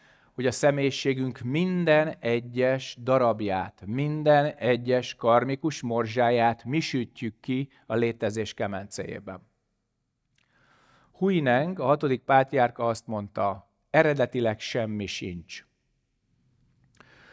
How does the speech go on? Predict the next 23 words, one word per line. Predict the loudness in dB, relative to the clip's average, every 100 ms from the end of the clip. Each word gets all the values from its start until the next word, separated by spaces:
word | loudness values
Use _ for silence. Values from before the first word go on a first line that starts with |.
| -12
A | -2
nyugat | 0 2 4 4 2 -6 -18 -8
ezt | -6 -4
a |
semmit | -6 -2 0 0 -2 -2
ugyanúgy | 0 0 0 -4
félreérti, | 0 2 4 2 0 -4 -2 0
ahogy | 0 0
az | -2 -4
ént | -2 -2 -2 -4
is | -6 -6
félreérti. | -4 -2 0 -2 -4 -8 -10 -12 _ _ _ _ _
Az | -12 -4
én | 0 2
alatt | 4 2 2
az | 0
egoitást | 0 2 0 0 2 0 0
gondolja, | -4 -4 -2 0 0
a | 0
semmi | 0 0 2 2
alatt | 0 0 -4
a | -4
nihilt. | -4 -4 -2 -2 -6 -14